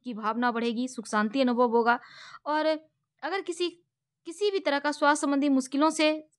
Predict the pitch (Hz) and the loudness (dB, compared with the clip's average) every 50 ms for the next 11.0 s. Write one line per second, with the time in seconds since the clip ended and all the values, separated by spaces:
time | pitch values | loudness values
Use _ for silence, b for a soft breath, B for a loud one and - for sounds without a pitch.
0 | _ - 254 254 247 262 277 285 302 285 220 269 277 285 277 - 269 277 233 - | _ -14 -12 -12 -6 -4 -4 -4 -4 -4 -2 -2 -4 -4 -4 -6 -4 -4 -4 -4
1 | 214 202 - _ _ _ 220 202 277 311 330 233 240 247 240 262 - - 233 226 | -8 -14 -16 _ _ _ -10 -8 -6 -6 -6 -6 -6 -4 -4 -4 -2 -2 -2 0
2 | 226 214 214 233 233 226 214 208 185 156 170 156 156 170 175 147 165 - B B | 0 0 0 -2 -2 -2 -2 -2 -2 -2 -2 -2 -2 -2 -4 -6 -6 -8 B B
3 | B B B B B B 254 320 330 - 370 339 - - 370 311 320 311 254 247 | B B B B B B 6 6 6 6 0 0 2 2 0 2 2 2 2 4
4 | 285 330 359 359 349 339 330 330 - 285 269 277 277 269 269 254 214 220 220 233 | 4 4 4 4 2 2 0 0 2 2 4 4 6 6 6 4 4 0 0 2
5 | 262 294 302 320 294 285 277 262 254 262 269 277 277 233 233 240 240 - _ _ | 2 2 2 2 2 4 4 2 2 4 4 4 4 6 4 4 2 2 _ _
6 | _ _ _ _ _ _ _ _ _ _ _ _ _ _ _ _ _ _ _ - | _ _ _ _ _ _ _ _ _ _ _ _ _ _ _ _ _ _ _ -10
7 | 240 247 247 - 254 226 214 240 233 220 226 294 294 294 262 233 247 247 b b | -10 -10 -8 -8 -8 -8 -6 -6 -8 -4 -2 0 2 2 2 0 -2 -4 b b
8 | b b b b b b _ - 208 208 208 208 _ _ - - 294 269 - 302 | b b b b b b _ -12 -10 -10 -10 -12 _ _ -20 -14 -12 -8 -8 -6
9 | 302 349 330 320 277 240 208 233 208 - 262 262 - - 220 220 220 202 220 233 | -2 -2 -4 -2 -4 -6 -6 -6 -4 -2 -4 -4 -4 -2 -2 -2 -2 0 0 0
10 | 240 226 240 233 233 - 226 214 208 208 208 233 - - 208 190 156 - - | 2 2 2 2 0 0 0 0 0 4 4 4 4 6 2 2 2 2 -4